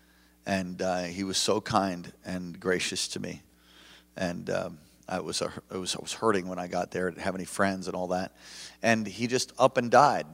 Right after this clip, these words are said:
The funeral home was walking distance from my elementary school, from the middle school that I was at. And I heard about it, and they said, "There's a funeral," and you could leave the middle school in those days and go get lunch in town and come back.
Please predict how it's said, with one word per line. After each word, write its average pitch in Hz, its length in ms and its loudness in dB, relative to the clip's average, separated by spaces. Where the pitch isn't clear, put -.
The 104 80 -8
funeral 151 360 -2
home 104 240 0
was 95 160 -4
walking 110 420 0
distance 98 340 0
from 104 240 -4
my 92 200 0
elementary 101 480 -2
school, 95 340 -4
from 95 220 0
the 92 60 -4
middle 110 200 2
school 92 300 -4
that 90 100 0
I 87 60 2
was 87 160 -2
at. 85 240 0
And 101 140 4
I 98 100 2
heard 123 240 4
about 98 260 -2
it, 104 140 -6
and 98 160 -10
they 95 80 -6
said, 107 320 2
"There's 101 180 0
a 98 80 -6
funeral," 113 540 0
and 104 120 -8
you 117 120 -2
could 101 320 -8
leave 117 320 4
the 120 80 8
middle 117 260 4
school 107 560 2
in 101 140 -4
those 101 200 0
days 101 300 2
and 92 140 -4
go 101 120 6
get 92 200 0
lunch 104 320 -2
in 92 120 -6
town 98 300 -2
and 92 100 -6
come 92 200 -4
back. 101 380 4